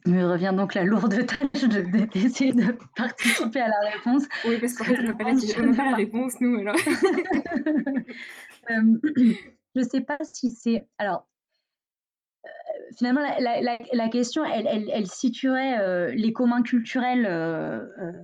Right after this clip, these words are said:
Speaker 1: dans le secteur culturel et puis après, on aurait, heu, les communs numériques dans le secteur numérique, je crois.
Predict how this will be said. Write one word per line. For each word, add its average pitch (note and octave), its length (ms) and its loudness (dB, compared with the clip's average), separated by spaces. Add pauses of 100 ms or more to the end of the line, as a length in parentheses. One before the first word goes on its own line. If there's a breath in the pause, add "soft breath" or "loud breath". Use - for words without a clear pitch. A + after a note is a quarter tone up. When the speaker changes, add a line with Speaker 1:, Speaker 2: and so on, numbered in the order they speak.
(600)
Speaker 1:
dans D#3 100 -2
le - 100 -8
secteur A#3 460 -8
culturel G3+ 420 -2
et A#3 60 2
puis - 180 -14
après, - 220 -4
on G#3 100 0
aurait, G3+ 360 2
heu, F3 40 2
les E3+ 100 -2
communs F3 260 -4
numériques F3 340 -6
dans E3+ 100 -4
le E3+ 80 -12
secteur G#3+ 420 -6
numérique, F3 480 -4 (100)
je - 180 -14
crois. C4 440 -2